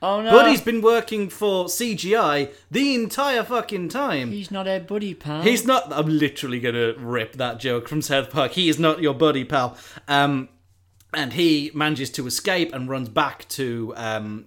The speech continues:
Speaker 2: the s-, secret laboratory where Bozeman and the mad scientist are preparing their final preparations to bring C G I into the real world.
Speaker 1: Mm-hmm.
Speaker 2: Um, we then cut to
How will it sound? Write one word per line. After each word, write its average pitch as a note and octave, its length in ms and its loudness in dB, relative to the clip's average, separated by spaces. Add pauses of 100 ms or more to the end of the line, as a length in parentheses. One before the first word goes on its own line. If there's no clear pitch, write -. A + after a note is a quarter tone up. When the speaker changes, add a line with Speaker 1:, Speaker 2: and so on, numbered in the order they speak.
(120)
Speaker 2:
the A2+ 320 -8
s-, - 220 -10
secret E3+ 280 -6
laboratory C#3 720 -2 (360)
where C3+ 180 0
Bozeman C#3+ 400 4
and B2 80 -4
the A#2+ 40 -2
mad A#2 200 -2
scientist A#2+ 380 -6
are A#2 40 -12
preparing A#2 460 -6
their B2 80 -4
final C#3 260 -2
preparations A#2 640 -8
to B2+ 80 -12
bring A#2+ 380 -6
C D3+ 260 -4
G B2 180 -6
I A2+ 340 -2
into C3 280 -10
the A2+ 80 -10
real G#2+ 200 -6
world. F2 360 -12 (120)
Speaker 1:
Mm-hmm. A#2 380 -6 (240)
Speaker 2:
Um, B2+ 520 0 (720)
we D3+ 260 -2
then A#3+ 220 0
cut A3 320 0
to E3+ 500 2